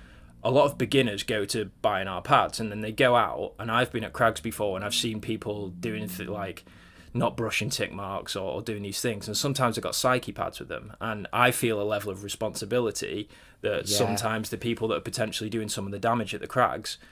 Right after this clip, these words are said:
Speaker 1: are using my products, and I wanna go over to them and, and, and help them and tell them. And I was like, "Y-, you know what? Well, I, I can do something here." So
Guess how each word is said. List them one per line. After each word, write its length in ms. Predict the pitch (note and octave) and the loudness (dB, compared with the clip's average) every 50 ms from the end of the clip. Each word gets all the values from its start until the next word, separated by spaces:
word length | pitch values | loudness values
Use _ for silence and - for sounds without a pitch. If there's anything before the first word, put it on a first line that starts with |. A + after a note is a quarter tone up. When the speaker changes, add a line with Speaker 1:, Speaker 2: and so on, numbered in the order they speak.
| - - - | -20 -10 -6
Speaker 1:
are 60 | A2+ | -4
using 240 | A2 A2+ G2+ A2 A2+ | -2 -2 -2 -2 -2
my 120 | G#2+ G#2+ | -2 -2
products, 580 | G2 - C#3 C3 A2+ D#2+ A1+ G#1+ - - - - - - - - - | -2 4 4 4 6 4 0 -4 -8 -8 -10 -10 -12 -20 -20 -8 -4
and 100 | A#2 B2 | 0 2
I 40 | B2 | 4
wanna 160 | C3 C3 B2+ | 4 4 4
go 160 | A#2+ A#2+ A2+ | 2 2 2
over 140 | A2+ A2+ A2 | 2 0 -2
to 100 | - - | -4 -4
them 140 | G#2+ G2+ G2+ | -4 -4 -6
and, 120 | F#2+ G2 F#2+ | -6 -8 -8
and, 280 | - G#2+ G#2+ G2+ - | -8 -8 -10 -10 -10
and 400 | - - G#2+ G#2+ G2 F#2+ - - - - | -10 -10 -10 -10 -10 -10 -12 -14 -8 -2
help 260 | - A2 A2 - - | 0 0 0 0 -2
them 100 | G2 G2+ | -6 -8
and 80 | F#2+ | -6
tell 280 | F#2+ - A2 G2+ A2 G#2 | -4 0 0 0 0 0
them. 160 | F#2 F2 G2+ | -2 -4 -6
And 80 | G#2+ A2 | -2 -2
I 40 | A#2 | -2
was 120 | A#2+ A#2+ | 2 4
like, 220 | B2+ A#2+ A2 - - | 4 4 4 0 -4
"Y-, 160 | - A2+ G#2+ - - - | -12 -14 -14 -16 -16 -12
you 120 | D#2 A2+ A#2+ | -6 0 2
know 140 | C3 C3 | 4 4
what? 240 | B2+ A2+ G#2+ E2+ - | 6 4 4 2 0
Well, 140 | G#2+ A2 - | -2 -2 2
I, 140 | G2 A#2 - - - _ - - - - - - - | 2 2 0 0 -6 _ -20 -20 -20 -20 -20 -16 -4
I 160 | - - B2+ | 4 4 4
can 160 | B2 - A#2 A2 | 4 4 0 0
do 180 | G#2+ A2+ A2 | 0 0 0
something 340 | G2 - - - - F#2+ F#2+ | -2 -4 -6 -6 -8 -8 -8
here." 240 | G#2+ C#2+ C2+ C#2+ - - - - - - - - - - - - - - | -6 -6 -6 -6 -8 -12 -20 -20 -20 -20 -20 -20 -20 -20 -20 -20 -14 -8
So 580 | - - A#2+ A2 G#2+ G#2 G#2 G#2+ G#2 F#2+ - | 0 0 2 2 2 2 0 -2 -2 -4 -6